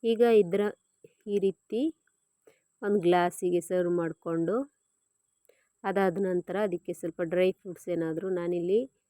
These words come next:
ಬಾದಾಮಿನ ಚಿಕ್ಕದಾಗಿ ಕಟ್ ಮಾಡ್ಬಿಟ್ಟು ಹಾಕ್ಕೊಳ್ತಾ ಇದ್ದೇನೆ. ತುಂಬಾನೇ ರುಚಿಯಾಗಿರ್ತದೆ, ಹಾಗಾಗಿ ಬಾಯಿಗೆ ಸಿಗ್ತಾ ಇದ್ರೆ ಅಂತೂ ಕುಡಿಯೋದಕ್ಕೆ. ಇದ್ರ ಮೇಲೆ ಸ್ವಲ್ಪ ಜೇನುತುಪ್ಪ ಹಾಕ್ಕೊಳ್ತಾ ಇದ್ದೇನೆ ಸುಮ್ನೆ ಡೆಕೋರೇಷನ್ಗೆ ಅಂತ ಅಷ್ಟೇ.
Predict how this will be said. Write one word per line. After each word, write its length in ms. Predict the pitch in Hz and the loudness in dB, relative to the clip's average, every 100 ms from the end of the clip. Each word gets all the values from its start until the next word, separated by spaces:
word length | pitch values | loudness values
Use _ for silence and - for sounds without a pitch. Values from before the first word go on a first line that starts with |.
| _ _ | _ _
ಬಾದಾಮಿನ 600 | 196 180 170 185 180 175 190 262 - _ _ _ _ _ _ _ _ _ _ _ - | -2 0 2 0 0 0 0 -4 -10 _ _ _ _ _ _ _ _ _ _ _ -14
ಚಿಕ್ಕದಾಗಿ 520 | 247 - 214 202 196 | -12 -6 -2 0 -2
ಕಟ್ 260 | - 185 190 | -6 -8 -2
ಮಾಡ್ಬಿಟ್ಟು 420 | 180 165 170 - | -2 -2 -4 -4
ಹಾಕ್ಕೊಳ್ತಾ 560 | 180 - 175 165 - 170 | -8 -4 -2 -2 -4 -4
ಇದ್ದೇನೆ. 380 | 160 156 165 165 262 254 _ _ _ _ 214 | -2 -2 -4 -6 -8 -16 _ _ _ _ -8
ತುಂಬಾನೇ 500 | 196 190 202 208 233 233 | -6 0 2 4 4 2
ರುಚಿಯಾಗಿರ್ತದೆ, 760 | 190 - 196 185 175 - 175 | -6 -4 -2 0 -2 -4 -6
ಹಾಗಾಗಿ 400 | 175 175 170 170 | -6 -4 -2 -2
ಬಾಯಿಗೆ 400 | 165 170 165 165 | -2 -2 -2 -4
ಸಿಗ್ತಾ 380 | - - - 170 | -8 -18 -10 -6
ಇದ್ರೆ 280 | 160 160 160 | -6 -6 -6
ಅಂತೂ 320 | 160 160 - 160 | -6 -8 -12 -14
ಕುಡಿಯೋದಕ್ಕೆ. 760 | - 170 165 165 160 - 156 196 247 _ _ _ _ _ _ _ - | -6 0 0 0 -6 -6 -6 -6 -8 _ _ _ _ _ _ _ -14
ಇದ್ರ 180 | 233 226 | -4 -2
ಮೇಲೆ 260 | 208 190 185 | 0 2 0
ಸ್ವಲ್ಪ 380 | - 196 196 - | -2 -6 -6 -6
ಜೇನುತುಪ್ಪ 480 | 165 175 170 185 - | -4 -2 -2 -6 -18
ಹಾಕ್ಕೊಳ್ತಾ 460 | 170 - 175 170 170 | -16 -10 -8 -8 -6
ಇದ್ದೇನೆ 240 | 165 160 | -4 -4
ಸುಮ್ನೆ 340 | 160 175 170 160 | -4 -6 -4 -2
ಡೆಕೋರೇಷನ್ಗೆ 720 | 160 - 170 170 - 165 156 | -4 -4 -2 -2 -2 -2 0
ಅಂತ 200 | 156 170 156 | -2 -4 -12
ಅಷ್ಟೇ. 400 | - - - 165 | -16 -18 -12 -10